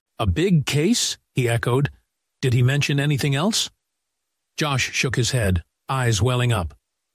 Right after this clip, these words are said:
"No, just that. I waited, but he didn't come." Nate's expression softened. "You've been alone all this time?" he asked gently. Josh nodded, eyes cast down.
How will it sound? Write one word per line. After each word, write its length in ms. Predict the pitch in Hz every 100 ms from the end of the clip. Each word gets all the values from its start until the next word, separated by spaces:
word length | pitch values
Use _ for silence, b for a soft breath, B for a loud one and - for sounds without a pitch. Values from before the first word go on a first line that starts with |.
| _ _
"No, 460 | 151 208 214 101 - _ _
just 260 | - 107 -
that. 340 | 147 151 80 - _ _ _ _ _ _ _ -
I 100 | 127
waited, 460 | 185 196 95 82 - _ _ _ _
but 100 | 120
he 80 | 113
didn't 260 | 135 120 117
come." 440 | 139 127 101 85 _ _ _ _ _ _ _
Nate's 300 | 143 156 123
expression 540 | 127 - 147 127 - 117
softened. 560 | - 135 113 101 87 - _ _ _ _ _ _ _ 131
"You've 160 | 135
been 160 | 151 143
alone 320 | 131 143 156
all 160 | 151 151
this 180 | 147
time?" 380 | - 143 151 180 - _ _ _
he 140 | 135
asked 320 | 127 120 -
gently. 480 | - 127 113 135 139 _ _ _ _ _ _ _ -
Josh 340 | 151 143 -
nodded, 420 | 139 127 101 82 - _ _ -
eyes 320 | 131 127 113
cast 480 | - 127 117 - -
down. 380 | - 95 87